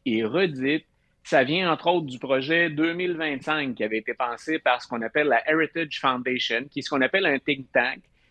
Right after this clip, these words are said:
Donc, un think tank, un groupe finalement de, de, de, de gens qui réfléchissent la politique. Et ces gens-là souhaitaient, dans leur programme, qu'applique en passant Donald Trump, que le président ait de plus en plus de pouvoir. Et donc,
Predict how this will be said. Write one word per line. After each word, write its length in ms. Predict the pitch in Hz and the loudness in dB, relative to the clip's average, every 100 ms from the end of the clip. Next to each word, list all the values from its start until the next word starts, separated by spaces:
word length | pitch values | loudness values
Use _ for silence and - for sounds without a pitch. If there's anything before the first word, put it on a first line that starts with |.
| _ | _
Donc, 240 | 127 135 123 | 4 4 2
un 160 | 110 | -2
think 300 | 107 147 131 | -2 -4 -2
tank, 260 | 139 165 - | -2 -2 -2
un 140 | 127 | -2
groupe 340 | 120 135 165 - | 0 2 0 0
finalement 420 | 131 113 131 143 | -6 -2 0 0
de, 100 | 117 | -2
de, 120 | 107 | -6
de, 400 | 104 104 101 98 - - - | -2 -2 -2 -4 -8 -20 0
de 140 | 135 | 2
gens 220 | 123 147 160 | 4 2 0
qui 320 | - 143 131 | -2 -4 -2
réfléchissent 760 | 143 170 - 147 - 180 143 | 0 0 0 -2 0 -4 -4
la 100 | 120 | -6
politique. 600 | - 98 90 - 143 165 _ - - | -6 -6 -8 -4 -2 -2 _ -20 -4
Et 60 | 147 | -2
ces 200 | 170 214 | 2 2
gens-là 360 | 196 190 208 233 | 4 4 4 2
souhaitaient, 680 | - 202 190 196 185 127 _ _ | 2 2 2 2 2 0 _ _
dans 240 | 117 127 143 | -4 0 4
leur 220 | 131 - | 2 2
programme, 560 | - 113 113 135 160 147 | -2 -2 0 -2 -4 -4
qu'applique 440 | 190 185 220 143 120 | -2 -2 -4 -10 -10
en 100 | 113 | -4
passant 440 | 117 110 165 151 | -4 -2 -4 -2
Donald 320 | 117 104 101 | 0 -2 -4
Trump, 260 | - 160 165 | -2 -2 0
que 80 | 160 | -2
le 80 | |
président 400 | 139 151 151 185 | 0 -2 -2 -2
ait 140 | 226 160 | 0 0
de 100 | 147 | 0
plus 320 | - 202 185 | 0 -2 0
en 140 | 160 | -2
plus 160 | - 202 | -4 -10
de 40 | - | -8
pouvoir. 480 | 139 123 135 113 - - - - | -8 4 6 6 2 -12 -20 0
Et 120 | 131 | 4
donc, 280 | 175 226 | 6 6